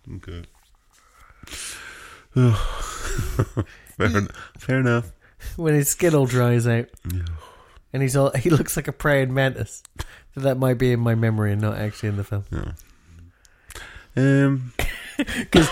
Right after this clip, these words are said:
Speaker 2: a praying mantis is not a lizard. I'm just saying.
Speaker 1: No.
Speaker 2: <laughs> I think the idea was that it just dried his skin out. <laughs>
Speaker 1: Well, I mean,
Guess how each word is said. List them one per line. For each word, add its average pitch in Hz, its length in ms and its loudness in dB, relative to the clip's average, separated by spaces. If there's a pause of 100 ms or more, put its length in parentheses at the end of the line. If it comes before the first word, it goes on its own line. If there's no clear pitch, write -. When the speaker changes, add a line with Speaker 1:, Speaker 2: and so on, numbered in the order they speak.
(180)
Speaker 2:
a 165 60 0
praying 196 300 6
mantis 160 380 2
is 135 220 0
not 151 240 6
a 135 60 2
lizard. 120 420 2 (160)
I'm 123 100 -4
just 139 180 -4
saying. 120 240 0 (380)
Speaker 1:
No. 82 140 -2 (840)
Speaker 2:
<laughs> 247 160 6 (300)
I 185 100 6
think 190 260 0
the 156 140 4
idea 147 360 6
was 127 100 6
that 127 120 0
it 135 80 -8
just 139 220 -2
dried 131 340 4
his 120 140 2
skin - 300 2
out. 101 180 0 (240)
<laughs> - 80 2 (1600)
Speaker 1:
Well, - 120 -4
I 143 200 -14
mean, 87 200 -4